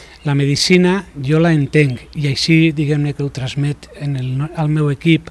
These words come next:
eh, jo l'entenc com un art. Eh, hi ha una part que és, mm, ciència, que és aplicar un tractament, però hi ha una part que és humana. Tu has de replegar a la persona, has d'acompanyar a la persona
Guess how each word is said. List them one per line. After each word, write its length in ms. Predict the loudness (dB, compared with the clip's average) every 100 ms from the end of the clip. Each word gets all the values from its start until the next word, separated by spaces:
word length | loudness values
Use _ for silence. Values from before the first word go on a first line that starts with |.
| -20 -20 -20 -20 -6
eh, 180 | -4 -2
jo 160 | -2 -2
l'entenc 320 | -2 -4 -4
com 160 | -4 -4
un 100 | -4 -4
art. 320 | -8 -10 -18 _ _ -20 -20 -14
Eh, 240 | -4 -2
hi 120 | 0
ha 40 | 0
una 160 | 0 0
part 460 | 0 0 -2 -12 _
que 200 | -4 -2
és, 180 | -2 -6 -18 -20 -8
mm, 160 | -6 -4
ciència, 640 | -4 0 0 0 -4 -6 -10 _ _ _ _ -8
que 80 | -8
és 160 | -8 -18 -16
aplicar 420 | -12 -8 -6 -4
un 120 | -4
tractament, 560 | -6 -10 -4 -2 -2 -4 -14 -10
però 120 | -6 -4
hi 40 |
ha 80 | -4
una 100 | -4
part 220 | -8 -8
que 80 | -8
és 120 | -6
humana. 380 | -6 -8 -10 -14 -20 _ -20 -20 _
Tu 120 | -2 -2
has 120 | 0
de 240 | 0 -2 -6
replegar 500 | -8 -6 -4 -2 0
a 60 |
la 120 | -2 -4
persona, 520 | -8 -6 -4 -4 -8 _ _ -20 -6
has 200 | -4 -2
d'acompanyar 840 | -4 -4 -6 -6 -6 -2 0 0
a 80 | -2
la 100 | -4
persona 540 | -8 -8 -4 -4 -4